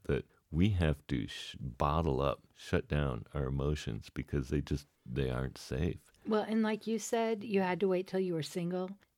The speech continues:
Speaker 2: to be able to, like, really
Speaker 1: Yeah.
Speaker 2: grieve. I remember in college, we, there was this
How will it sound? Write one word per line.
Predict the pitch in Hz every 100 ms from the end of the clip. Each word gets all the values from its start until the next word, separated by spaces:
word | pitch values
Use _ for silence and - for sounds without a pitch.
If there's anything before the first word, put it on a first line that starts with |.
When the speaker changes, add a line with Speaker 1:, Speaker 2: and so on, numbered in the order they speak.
| -
Speaker 2:
to | 196 180 170 180 - - 175
be | 196 170
able | 165
to, | 160 - 180 190
like, | 180 160
really | 190 185
Speaker 1:
Yeah. | 147
Speaker 2:
grieve. | 175 185 190 _ -
I | 202
remember | 208 226 233 240 247 226 208 - -
in | 208 196
college, | - - 196 220 196 180 175 - _ -
we, | 190 190
there | 196 190
was | 185 -
this | 185 -